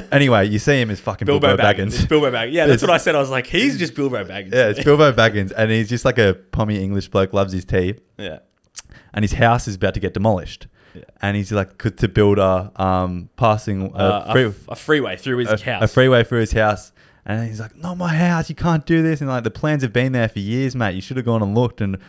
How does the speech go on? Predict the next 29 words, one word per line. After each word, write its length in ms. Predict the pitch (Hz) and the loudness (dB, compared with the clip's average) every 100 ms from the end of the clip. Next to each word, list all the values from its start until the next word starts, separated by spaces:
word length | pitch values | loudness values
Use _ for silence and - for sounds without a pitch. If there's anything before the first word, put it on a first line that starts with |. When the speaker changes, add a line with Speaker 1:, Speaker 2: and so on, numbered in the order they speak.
| - | -8
Speaker 2:
disputed 500 | 117 - 120 147 135 | -8 -6 0 2 4
it." 240 | 90 - _ _ - | 2 -2 _ _ -2
Speaker 1:
They 140 | 196 | 0
be, 340 | 175 160 190 - - | 2 0 -2 -6 -10
and, 80 | 165 | -6
you 60 | 175 | -4
go, 80 | 175 | -2
and 160 | 165 | -2
then 80 | 170 | -2
he 60 | 160 | 0
goes, 220 | 147 143 | -2 0
"Yeah, 180 | 160 143 | 0 0
I 60 | |
went 280 | 143 156 147 | 0 -2 -4
down 220 | 143 151 139 | -2 -2 -4
and 140 | 131 | -2
looked, 360 | 170 151 - - _ _ _ | -2 -2 -4 -20 _ _ _
but 280 | 151 143 - _ | -2 -2 -4 _
I 80 | 127 | -4
waited 400 | 131 147 156 151 139 | 0 2 2 0 -4
an 100 | 127 | -2
hour, 440 | 143 131 107 117 _ - | 0 0 0 -4 _ -8
and 160 | 131 139 | -4 -2
then 80 | |
I 60 | 135 | -2
had 180 | 139 131 | -4 -4
to 80 | 120 | -2
go 240 | 143 143 | 0 0
down, 460 | 120 135 117 107 | 0 -4 -4 -6